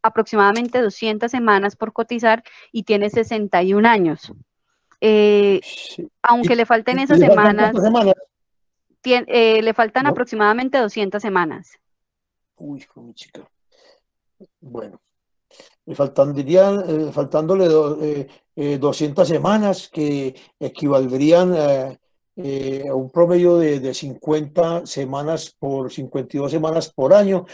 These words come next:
Speaker 2: sea, le estarían faltando alrededor de unos cuatro años de cotización.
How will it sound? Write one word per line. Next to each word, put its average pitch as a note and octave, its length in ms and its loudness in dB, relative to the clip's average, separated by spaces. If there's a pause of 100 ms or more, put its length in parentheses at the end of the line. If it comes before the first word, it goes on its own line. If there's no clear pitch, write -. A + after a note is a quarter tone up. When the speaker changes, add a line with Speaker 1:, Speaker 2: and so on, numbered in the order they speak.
(120)
Speaker 2:
sea, C#3+ 160 4
le D#3 80 4
estarían C#3 380 0
faltando C#3+ 380 0
alrededor C#3 400 2
de D3 60 0
unos D3+ 260 -2
cuatro D#3+ 380 4
años A#2+ 420 -6 (680)
de G3 540 0
cotización. C#3+ 800 -4